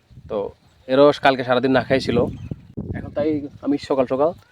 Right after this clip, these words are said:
হাসপাতাল থেকে আইসে আমি ওদেরকে এখানে নিয়ে আসছি। তো এটা হচ্ছে দায়িত্ব, কর্তব্য। আব্বু আম্মু নাই, বাড়িতে কেউ নাই, যার কারণে আমি আসছি সকাল সকাল।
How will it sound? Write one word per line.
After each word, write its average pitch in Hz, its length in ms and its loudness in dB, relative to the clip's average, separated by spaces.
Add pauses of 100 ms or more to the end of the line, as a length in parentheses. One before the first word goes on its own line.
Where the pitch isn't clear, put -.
(380)
হাসপাতাল 135 280 -2
থেকে 143 220 0
আইসে 151 280 4
আমি 180 260 6
ওদেরকে 151 320 0
এখানে 143 160 2
নিয়ে 143 180 6
আসছি। 117 340 -4 (540)
তো 165 80 -6
এটা 170 180 2
হচ্ছে 196 140 6
দায়িত্ব, 170 320 4 (680)
কর্তব্য। 123 360 -4 (1200)
আব্বু 131 240 -2
আম্মু 135 180 4 (140)
নাই, 127 320 4
বাড়িতে 123 300 2
কেউ 131 180 6
নাই, 127 180 8
যার 117 160 4
কারণে 113 240 0
আমি 123 140 2
আসছি - 240 0
সকাল 120 240 -2
সকাল। 127 300 2